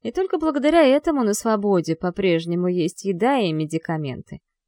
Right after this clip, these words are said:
Если меня и решат сместить, то свобода рухнет, и все это понимают". Полковник подстраховал себя со всех сторон. Пару минут Закари раздумывает над тем, что ему удалось узнать. Дубликаты существуют,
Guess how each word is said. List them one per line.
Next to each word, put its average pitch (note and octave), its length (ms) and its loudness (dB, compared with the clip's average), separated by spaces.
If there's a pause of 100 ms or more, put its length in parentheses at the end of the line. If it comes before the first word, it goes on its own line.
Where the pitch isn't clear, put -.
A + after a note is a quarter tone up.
(440)
Если D4 380 0
меня A#3+ 340 2
и A3 40 0
решат F#3 420 -4
сместить, F4 640 -4
то D3+ 100 -4
свобода E3+ 460 -2
рухнет, - 440 -4 (280)
и F3 140 -10
все D3 180 -4
это F3 100 -6
понимают". G3+ 540 -6 (840)
Полковник D4+ 600 -2
подстраховал B3 800 0
себя A#3 300 -2
со A3 140 -6
всех D#3+ 300 -6
сторон. C#3 480 -6 (840)
Пару C4 220 0
минут A#3+ 260 0
Закари A3+ 380 0
раздумывает G3 600 0
над F#3 200 -2
тем, F#3 180 -2
что - 160 -8
ему E3 240 0
удалось D3 400 -4
узнать. B2 400 -12 (720)
Дубликаты G3+ 540 -2
существуют, G#3 640 -6